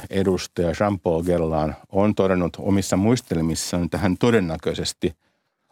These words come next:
on pystynyt tunnistamaan kolmetuhatta erilaista tuoksua. Ja se on jo aika valtava, valtava, valtava määrä. Ja tää vaatii siis sitä, että, että niinku, sulla pitää olla –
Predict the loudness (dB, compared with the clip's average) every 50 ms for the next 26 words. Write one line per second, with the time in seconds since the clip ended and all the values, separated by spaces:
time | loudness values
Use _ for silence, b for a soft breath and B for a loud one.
0 | _ _ -2 0 0 2 2 0 0 0 -2 -4 -4 -4 -4 -4 -2 -2 -2 -2
1 | -4 -4 -2 0 0 -2 0 0 0 0 0 0 -4 -6 -8 -8 -8 -8 -8 _
2 | -6 -6 -4 -2 -4 -4 -2 -4 -4 -4 -6 -8 -6 -4 -4 -4 -4 -6 -8 -8
3 | -8 -8 -10 -12 -14 _ _ -8 -4 -2 0 0 2 2 2 0 0 0 0 2
4 | 2 0 0 0 -2 -4 -4 -4 -6 _ _ -8 -4 0 0 0 0 0 -2 -2
5 | 0 0 -2 -2 _ _ _ _ _ _ _ _ _ _ _ _ -18 -18 -18 -10
6 | -2 0 0 0 2 0 0 0 2 2 2 2 2 0 0 0 -2 -4 b b
7 | b b b b b b b b b b b b b b b b 0 2 2 2
8 | 0 -2 _ -2 0 0 2 2 2 0 2 2 0 0 2 0 0 0 -2 -2
9 | 0 2 0 0 0 -2 -2 -2 -2 -2 -4 -12 -12 _ -6 -4 -4 -2 -2 -4
10 | -4 -6 -6 -6 -8 B B B B B B -6 -4 -2 -2 -2 0 2 0 0
11 | 2 2 0 2 2 0 0 0 0 0 0